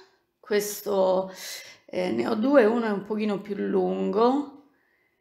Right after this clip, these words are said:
questo invece è un pochino, mm, più corto, vi metto la misura, che adesso non mi ricordo, però è più alto, quindi vera-, il filone dovrebbe venire almeno un pochino, eh,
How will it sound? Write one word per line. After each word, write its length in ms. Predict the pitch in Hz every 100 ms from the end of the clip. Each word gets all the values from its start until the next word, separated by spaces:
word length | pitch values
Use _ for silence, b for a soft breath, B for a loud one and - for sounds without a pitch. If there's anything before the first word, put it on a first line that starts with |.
| b _ _ _
questo 320 | 220 220 214
invece 680 | 196 196 202 202 - 196 185
è 40 |
un 180 | 190 180
pochino, 960 | 190 190 202 202 196 190 190 190 - -
mm, 680 | 226 175 175 - - - - - -
più 180 | 196 175
corto, 320 | 214 208 185
vi 120 | 190
metto 220 | 190 185 202
la 100 | 208
misura, 840 | 226 214 277 285 285 294 285 B B B B B B B _ _ -
che 60 | -
adesso 280 | 180 170
non 140 | 180 185
mi 80 | 202
ricordo, 680 | 233 269 285 277 277 285
però 340 | 254 220 214 -
è 180 | 196 196
più 200 | 220 214
alto, 580 | 196 185 180 180 202 190
quindi 280 | 202 190
vera-, 420 | 185 190 190 190 -
il 100 | 196
filone 800 | 180 - 208 202 196 190 185 185
dovrebbe 400 | 185 196 190 180
venire 340 | 185 185 185 180
almeno 320 | 190 185 180
un 80 | 180
pochino, 560 | 196 190 180 180 180
eh, 300 | 185 175 170